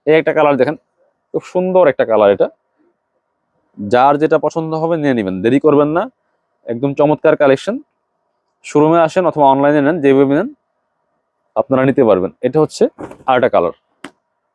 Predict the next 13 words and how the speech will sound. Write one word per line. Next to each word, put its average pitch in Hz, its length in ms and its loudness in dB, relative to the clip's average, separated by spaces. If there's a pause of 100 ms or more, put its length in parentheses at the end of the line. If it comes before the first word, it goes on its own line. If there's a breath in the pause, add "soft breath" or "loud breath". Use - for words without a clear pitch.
(300)
এই 92 200 -2
যে, - 80 -20 (1700)
প্রত্যেকটা 185 580 0
কালার 123 300 2
সুন্দর। 98 260 -6 (180)
এটা 143 160 -2
হচ্ছে 165 220 -2
আপনার 165 180 -8 (460)
প্যান্টের 135 280 0
কাপড়টা 151 340 0
এক - 100 -18
কালার, 147 240 2
পায়জামাটা, 123 360 2